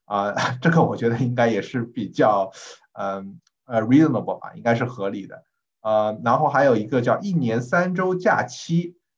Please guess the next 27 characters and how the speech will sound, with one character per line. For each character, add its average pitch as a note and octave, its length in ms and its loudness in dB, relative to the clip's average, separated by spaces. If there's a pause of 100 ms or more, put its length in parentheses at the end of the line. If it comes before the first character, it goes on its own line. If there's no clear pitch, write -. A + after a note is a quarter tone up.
(100)
啊， G#2+ 160 -4
花 B2 240 2
的 A#2 80 0
钱 G2 340 -10
是 G2+ 600 -14
六 D3 160 -2
百 F#2+ 220 -4
五 B2 180 -4
十 - 140 -18
块， - 280 -8 (420)
呃， G2 380 -4 (720)
就 A#2+ 140 -4
是 G#2 280 -10
出 B2+ 200 -10
去 A#2 500 -16
travel C3+ 360 0
的 F#2+ 100 -10
钱， F#2+ 240 -12
包 G2+ 160 -10
括， G2+ 420 -16
嗯， F#2 300 -20 (400)
就 G#2+ 80 -20
是 G2 60 -20
住 - 180 -20
酒 - 220 -16
店 G2+ 180 -4
啊， F2+ 100 -6